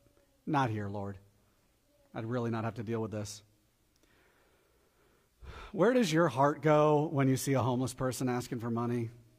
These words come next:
And we're done for today. Okay.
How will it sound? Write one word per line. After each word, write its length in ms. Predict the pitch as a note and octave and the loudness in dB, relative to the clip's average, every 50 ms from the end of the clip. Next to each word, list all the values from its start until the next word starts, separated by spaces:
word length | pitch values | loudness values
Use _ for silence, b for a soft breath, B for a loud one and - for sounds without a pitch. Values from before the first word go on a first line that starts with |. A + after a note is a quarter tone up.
| _ _ _ _ _ _ _ _ _ _ _ _ _ _ _ _ _ _ _ _ _ _ _ _ _ _ _ _ _ _ _ _ _ _ _ _ _ _ _ _ _ _ _ _ _ _ _ _ _ _ _ _ _ _ _ _ _ _ _ _ _ _ _ _ _ _ _ _ - | _ _ _ _ _ _ _ _ _ _ _ _ _ _ _ _ _ _ _ _ _ _ _ _ _ _ _ _ _ _ _ _ _ _ _ _ _ _ _ _ _ _ _ _ _ _ _ _ _ _ _ _ _ _ _ _ _ _ _ _ _ _ _ _ _ _ _ _ -6
And 140 | C3 B2+ C3+ | -4 -4 -2
we're 80 | D3 | -2
done 260 | C#3+ F3+ F3+ D#3 B2+ | -2 -2 -2 -2 -2
for 140 | A2 - B2 | -4 -4 -6
today. 340 | A#2 C3 C3 D3 C#3 A#2+ A2+ - | -6 -4 -4 -4 -4 -6 -8 -8
Okay. 260 | - - D3+ D3 B2+ | -10 -8 -6 -6 -6